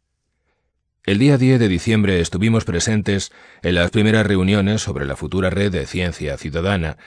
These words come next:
que se está impulsando desde fecit, Ciencia e Innovación, ercibis, y que colabora en la organización del evento Etopía Centro de Arte y Tecnología y la Fundación Zaragoza Ciudad del Conocimiento.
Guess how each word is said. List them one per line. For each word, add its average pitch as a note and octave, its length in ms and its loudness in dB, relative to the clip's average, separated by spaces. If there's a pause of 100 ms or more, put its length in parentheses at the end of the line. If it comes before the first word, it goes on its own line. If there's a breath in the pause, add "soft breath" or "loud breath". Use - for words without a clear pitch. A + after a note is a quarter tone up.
(220 loud breath)
que A2 140 -2
se A#2 80 0
está B2 120 0
impulsando A2 640 0
desde C#2+ 400 -4
fecit, D#2+ 520 -4 (120)
Ciencia F#2+ 520 -2
e D#2 40 -2
Innovación, D#2 640 -2 (320 loud breath)
ercibis, F#2 640 -2 (600)
y A2+ 120 2
que G#2+ 280 4
colabora A#2 560 2 (100)
en E2+ 180 -2
la E2 120 0
organización A2 720 0
del E2+ 140 0
evento A2 580 -2 (180)
Etopía A2+ 600 0
Centro A2+ 360 0
de E2 120 0
Arte F#2+ 280 -2
y F2 80 -2
Tecnología E2+ 760 -4 (100)
y G#2 80 -2
la F#2+ 120 0
Fundación A2 480 -2
Zaragoza G#2+ 580 -4
Ciudad D#2+ 340 -4
del C#2+ 120 -8
Conocimiento. C#2+ 840 -8